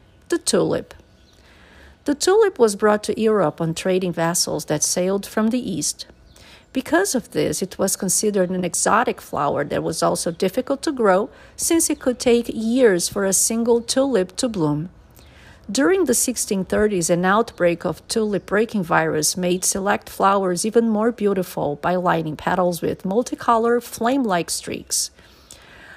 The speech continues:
A tulip like that was scarcer than a regular tulip, and as a result, prices for these flowers started to rise, and with them, the tulip's popularity.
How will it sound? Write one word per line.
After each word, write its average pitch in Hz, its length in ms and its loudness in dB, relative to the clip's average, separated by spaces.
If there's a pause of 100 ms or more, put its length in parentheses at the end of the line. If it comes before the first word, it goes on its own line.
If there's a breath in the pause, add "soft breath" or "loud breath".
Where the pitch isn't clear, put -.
(180 loud breath)
A 233 100 2
tulip 349 540 2
like 202 180 2
that 196 340 0
was 196 200 -2
scarcer 202 580 0
than 185 220 -2
a 220 60 2
regular 233 500 2
tulip, - 520 -8 (480 loud breath)
and 175 320 0
as 208 160 -2
a 165 60 2
result, 196 540 0 (320 loud breath)
prices 302 520 0
for 196 200 -2
these 233 260 0
flowers 190 560 0
started 180 380 -4
to 214 100 0
rise, 196 580 2 (120)
and 269 200 4
with 349 140 2
them, 254 300 2 (240)
the 359 100 2
tulip's 240 540 2
popularity. 202 840 0